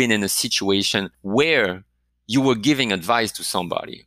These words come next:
where you were giving your perspective, where you felt that the person could change for the best. And that person listened to you, but eventually didn't do anything about it. And also, you've been that person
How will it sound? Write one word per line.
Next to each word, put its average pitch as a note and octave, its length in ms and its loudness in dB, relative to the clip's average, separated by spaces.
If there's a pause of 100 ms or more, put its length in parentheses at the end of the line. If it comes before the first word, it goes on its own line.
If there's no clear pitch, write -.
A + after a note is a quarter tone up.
where C#3 380 4
you A#2 160 0
were A2 240 0
giving A2+ 200 0
your G2 200 -4
perspective, - 760 -4
where C3+ 360 2
you A#2 160 0
felt B2 380 0
that F#2+ 160 2 (220)
the G#2 100 -6
person C#3 680 0
could - 200 -20
change B2+ 440 2
for G2 120 -4
the F2 120 -8 (100)
best. - 320 -6 (960)
And G2 180 -2
that C3+ 240 -2
person G2 500 0
listened C3 440 0
to D3 100 -4
you, D3 320 -6 (640)
but A2+ 120 2
eventually A2 520 2
didn't F#2+ 400 0
do F#2 220 -4
anything G2+ 520 -2
about - 280 -4
it. - 160 -12 (1080)
And F#2 120 -4
also, F#2+ 560 0 (180)
you've D#3 320 0
been G2 220 0
that A2 280 -2
person - 540 -4